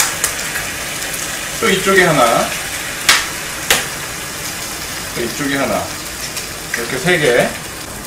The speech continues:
자, 쉽게 얘기하면 이 감자랑 계란이, 감자랑 계란이 피자 도우가 되는 거죠. 피자 도우가 되는 거예요. 도우.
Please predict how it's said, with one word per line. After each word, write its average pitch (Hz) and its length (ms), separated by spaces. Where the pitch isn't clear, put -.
자, - 100
쉽게 269 320
얘기하면 262 540
이 220 120
감자랑 277 600
계란이, 240 600
감자랑 254 440
계란이 226 500
피자 277 300
도우가 269 380
되는 208 200
거죠. 170 400
피자 202 300
도우가 202 340
되는 143 200
거예요. 104 200
도우. 156 220